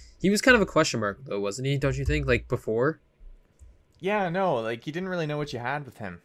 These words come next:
Speaker 1: No.
Speaker 2: Everybody
Speaker 1: Um,
Speaker 2: knew he was good, but, like, he's turned into, like, a, a point producing, play driving defenseman.
Speaker 1: And that's, that's what Arizona needs,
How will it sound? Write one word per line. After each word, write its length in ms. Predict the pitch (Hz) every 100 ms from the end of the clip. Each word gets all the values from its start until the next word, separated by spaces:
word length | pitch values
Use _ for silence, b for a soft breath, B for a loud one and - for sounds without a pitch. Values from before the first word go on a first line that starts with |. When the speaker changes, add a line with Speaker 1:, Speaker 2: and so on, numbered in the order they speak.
| - - - - -
Speaker 1:
No. 280 | 123 101 - - _ _ _
Speaker 2:
Everybody 260 | - 117 113
Speaker 1:
Um, 80 | 113
Speaker 2:
knew 120 | 156
he 60 | 147
was 140 | 110
good, 320 | 92 127 123 95
but, 200 | 104 - - - _ -
like, 260 | 101 95
he's 180 | - 113
turned 300 | - 123 120
into, 220 | 120 110 117
like, 160 | 110
a, 60 | - - -
a 60 | -
point 360 | - 120 110
producing, 720 | - 110 107 104 113 101 98 95 _ _ _ _ _ _
play 260 | - 113 110
driving 380 | 113 101 101 92
defenseman. 500 | - 92 - 80 85 - - - - -
Speaker 1:
And 120 | 120
that's, 220 | 120 -
that's 180 | 120 127
what 140 | 127
Arizona 420 | 110 110 107 101 101
needs, 520 | 98 101 95 -